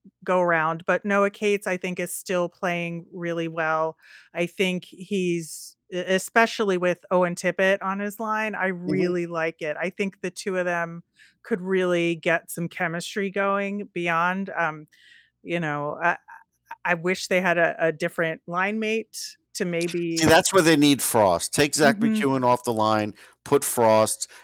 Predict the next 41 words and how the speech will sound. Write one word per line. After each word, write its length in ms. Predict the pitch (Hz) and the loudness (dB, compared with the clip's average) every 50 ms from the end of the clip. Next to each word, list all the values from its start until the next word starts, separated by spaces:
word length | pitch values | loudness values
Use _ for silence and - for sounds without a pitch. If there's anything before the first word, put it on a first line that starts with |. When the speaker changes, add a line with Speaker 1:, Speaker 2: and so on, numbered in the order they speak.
| - - | -10 -8
Speaker 2:
If 140 | 95 87 | -4 0
you 60 | 113 117 | 2 4
don't 140 | 139 156 | 6 6
want 200 | 160 151 151 143 | 6 4 4 2
Frost 320 | - - 139 131 131 - - | 2 2 4 4 4 2 0
to 60 | 143 | -4
be 120 | 113 135 | -4 -2
center, 400 | 123 - - 135 127 123 123 123 | -2 0 2 2 2 4 2 0
fine. 380 | 117 - - 117 117 117 117 117 | -2 0 0 2 2 2 0 0
If 160 | 117 110 - | -2 -4 -4
you 80 | 104 110 | -2 0
want 240 | 113 113 110 - - | 0 0 -2 -4 -6
Cates 280 | - 127 123 120 - - | -4 -4 -4 -2 -4 -6
to 80 | 123 | -6
be 160 | 104 123 127 | -4 -4 -4
the 100 | 120 120 | -4 -4
center, 360 | - - - 120 113 113 113 104 | -2 -2 0 0 0 0 0 -2
okay. 460 | 69 95 113 107 - - 120 110 110 110 | -2 -2 -2 -2 0 2 4 4 4 2
If 100 | 98 95 | 0 0
you 80 | 101 101 | -2 -2
wanna 140 | 101 98 | -2 0
switch 340 | - - - 135 139 131 - | -2 -2 0 0 -2 0 0
it 80 | 143 127 | 2 4
up, 260 | 127 123 117 - - | 4 4 4 2 -2
fine. 600 | - - 117 110 107 107 107 110 107 107 107 98 - - - - - _ - | -2 2 2 4 4 4 2 0 -2 -4 -6 -8 -12 -18 -20 -20 -14 _ -4
But 80 | 139 | 0
that's 220 | - 190 190 - - | 2 2 4 4 2
what 80 | 147 | 0
they 100 | - 117 | 0 0
need 220 | 104 95 90 87 - | 0 -2 -4 -6 -8
to 80 | - | -8
do. 200 | 78 - 85 85 | -8 -4 -2 -2
I 60 | 92 101 | -2 -2
mean, 160 | 117 127 117 | -2 -2 0
Zach 240 | 120 156 156 - - | 2 2 0 0 -2
McEwen 380 | 147 131 - 147 135 131 127 | -6 -2 0 0 2 2 2
goes 160 | 107 123 120 | 2 2 2
down 240 | - 123 120 117 117 | 4 4 4 4 4
on 60 | 113 | 2
the 100 | 113 110 | 2 0
wing. 360 | 104 104 113 113 110 110 113 | 2 2 2 2 2 0 -2